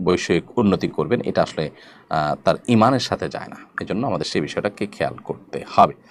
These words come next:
এরপরে এমডি শফিকুল ইসলাম আপনি লিখেছেন, "আমার বাবা মা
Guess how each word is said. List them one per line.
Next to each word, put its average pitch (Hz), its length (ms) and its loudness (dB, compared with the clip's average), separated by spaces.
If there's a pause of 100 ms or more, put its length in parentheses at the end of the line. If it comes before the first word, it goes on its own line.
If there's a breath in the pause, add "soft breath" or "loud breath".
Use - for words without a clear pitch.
(1500 loud breath)
এরপরে 139 280 8
এমডি 135 200 6
শফিকুল 139 520 4
ইসলাম 135 240 4
আপনি 117 240 4
লিখেছেন, 107 680 2
"আমার 107 260 6
বাবা 87 540 8
মা 98 560 6